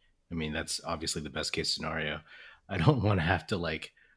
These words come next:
watch the Minnesota Timberwolves from afar <laughs> for another season <laughs> to see, like, oh, they're, <laughs> you know, they got a top three pick and, uh, Cade Cunningham is leading them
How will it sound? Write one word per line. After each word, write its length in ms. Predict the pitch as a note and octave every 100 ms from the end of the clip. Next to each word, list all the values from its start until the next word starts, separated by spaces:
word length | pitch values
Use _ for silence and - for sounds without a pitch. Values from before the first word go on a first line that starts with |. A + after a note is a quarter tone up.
| _
watch 280 | F#2 E2+ -
the 80 | F2
Minnesota 440 | E2 E2+ - D#2+
Timberwolves 560 | - F2+ E2+ D2+ D2 D2+
from 180 | - D#2
afar 340 | D#2 F2+ D#2+
<laughs> 0 |
for 160 | - G#2
another 340 | F#2 - A2+ F2+
season 840 | - E2 E2+ - A#2+ - G3+ - - - -
<laughs> 800 | G#3 E3+ - - - G#3+ E3+ -
to 100 | B2
see, 280 | - B2 A#2
like, 340 | A#2 A2+ -
oh, 500 | - A3 F3+ A#2 G#2+ G#2+
they're, 280 | C3 C3
<laughs> 240 | B2 C3+ C3
you 100 | C3
know, 80 | B2+
they 120 | C3+
got 120 | C#3
a 60 | C3+
top 280 | C#3+ C#3+
three 200 | D3 D3
pick 380 | C3 F#3 C#3 -
and, 280 | A2 G#2+ G#2+
uh, 300 | G#2 G2+ F#2+ - - - _
Cade 300 | - C3 A#2+
Cunningham 560 | - C#3 A#2 G#2 G#2+ A2
is 160 | G2 G2
leading 260 | A#2 A2+
them 280 | G#2 A2+ G#2+